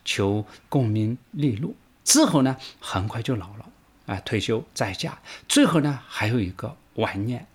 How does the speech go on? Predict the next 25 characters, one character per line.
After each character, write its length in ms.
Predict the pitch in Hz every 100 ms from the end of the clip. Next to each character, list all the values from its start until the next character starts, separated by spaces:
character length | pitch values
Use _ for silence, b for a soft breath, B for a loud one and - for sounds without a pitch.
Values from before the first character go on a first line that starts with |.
| _ _ _
啊， 80 | 180
就 100 | 175
像 160 | 247 247
这 140 | 294
样 160 | 262 117
子， 120 | 107 B B
好 360 | - - 113 131
多 120 | -
好 200 | - 107
多 160 | 110 113
的 100 | 98
内 160 | 110
容 180 | 92 90 - _ _ -
都 320 | 131 135 135
在 160 | 123 -
上 280 | - 110
演， 200 | 113 135 - _ _ _ _
人 320 | - 175 247 196
就 500 | - 285 294 285 208
在 160 | 104
不 140 | 87 113
断 180 | 117
不 80 | 95
断 280 | 120 120
的 60 | 95